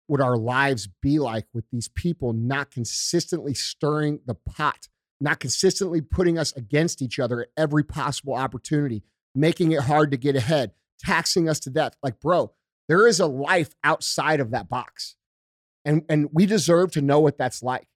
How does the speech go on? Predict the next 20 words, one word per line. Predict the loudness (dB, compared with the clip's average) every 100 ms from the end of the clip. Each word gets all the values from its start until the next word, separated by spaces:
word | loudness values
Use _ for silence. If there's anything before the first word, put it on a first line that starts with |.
| -2
in | 2
our | 6 8
lifetime. | 6 4 0 -10 -12 _ _ _ _ _ _ _ 2
We, | 4
like, | 4 2 2
the | 2
shit | 2 0 0
that | 0
we're | 2 2
dealing | 4 4 4
with | 2 0
here | 0 0 0 -4 _ _ -2
is | 2 2 0 _ _ _ _ _
probably | -2 2 2 2
the | 2
worst | 2 2 2 2 -2 -6 -4
sort | -2 -2
of | -2
tyranny | 0 4 4 2
that's | 0 -4